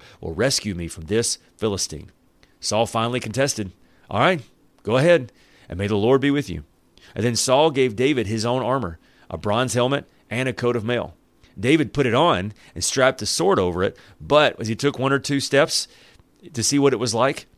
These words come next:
he had never worn these things before. "I can't go in these," he protested to Saul.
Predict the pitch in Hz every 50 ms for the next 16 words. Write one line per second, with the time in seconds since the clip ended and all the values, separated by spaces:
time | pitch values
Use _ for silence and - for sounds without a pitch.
0 | _ _ _ _ 123 127 123 120 113 95 101 120 131 127 127 104 117 143 135 113
1 | 101 98 107 107 104 - 104 101 98 90 - 101 98 - 113 107 - - - _
2 | _ _ _ _ _ _ - 180 208 - - 208 196 131 78 82 87 104 98 98
3 | 95 90 80 76 71 85 85 85 92 113 151 160 - - - - _ _ - 104
4 | - - 120 113 110 - 117 110 - - 107 92 - 95 - - - 78 98 127
5 | 131